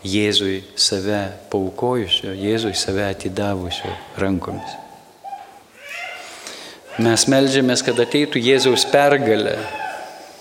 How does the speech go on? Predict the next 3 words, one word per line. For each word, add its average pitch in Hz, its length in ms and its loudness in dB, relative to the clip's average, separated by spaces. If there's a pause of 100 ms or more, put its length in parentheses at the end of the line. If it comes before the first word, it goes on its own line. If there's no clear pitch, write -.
(960)
Yra 110 160 2
šūkis 143 520 2 (680)
"Slava 110 1120 2